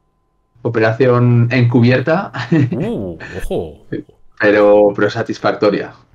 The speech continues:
Speaker 2: Satisfactoria. Bueno, ahora nos cuentas un poco eso. ¿Estás preparado, por cierto, también, sí o no, para contarnos un poco cómo es el Leipzig, cómo está el Bayern esta temporada en Champions, etcétera, también, o no?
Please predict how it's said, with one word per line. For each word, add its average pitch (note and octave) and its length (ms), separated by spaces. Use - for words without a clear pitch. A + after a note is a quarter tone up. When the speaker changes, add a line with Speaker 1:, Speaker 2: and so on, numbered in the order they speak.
Speaker 2:
Satisfactoria. F#2+ 680
Bueno, F#2+ 260
ahora A#2 220
nos C3+ 160
cuentas B2+ 240
un B2 80
poco A2 180
eso. C3+ 100
¿Estás C3 180
preparado, F3+ 420
por D3 100
cierto, C3+ 260
también, A#2+ 380
sí B2+ 220
o A2+ 80
no, A2+ 180
para B2+ 240
contarnos B2 420
un B2 140
poco B2 480
cómo D3 180
es - 80
el A#2+ 160
Leipzig, C3 420
cómo B2 520
está B2+ 280
el A#2 80
Bayern B2 320
esta A#2 140
temporada A#2 320
en G#2+ 80
Champions, A2+ 380
etcétera, A2 420
también, A#2 420
o G2+ 140
no? F2 180